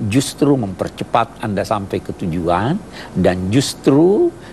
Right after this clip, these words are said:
memberikan keselamatan buat Anda. Ini yang di, ini Tuhan, eh, sampaikan, "Hei, dia ciptakan dalam enam hari, enam waktu. Dia bisa menciptakannya dalam sedetik atau kurang dari itu," tapi tidak.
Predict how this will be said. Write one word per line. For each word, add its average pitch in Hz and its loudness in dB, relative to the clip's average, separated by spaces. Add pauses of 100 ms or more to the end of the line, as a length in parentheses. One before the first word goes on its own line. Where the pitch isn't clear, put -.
memberikan 120 0
keselamatan 110 0
buat 104 -2
Anda. - -10
Ini 151 4
yang 139 0
di, 127 4 (300)
ini 175 6
Tuhan, 160 4
eh, 139 0
sampaikan, 127 0
"Hei, 110 4
dia 120 2
ciptakan 110 0
dalam 92 0
enam 82 -4
hari, 80 -4 (560)
enam 92 -2
waktu. 92 -2
Dia 147 2
bisa 143 0
menciptakannya - -4
dalam 92 -6 (240)
sedetik - 0
atau 113 0
kurang 113 2
dari 98 -2
itu," 80 -4
tapi - -4
tidak. - -4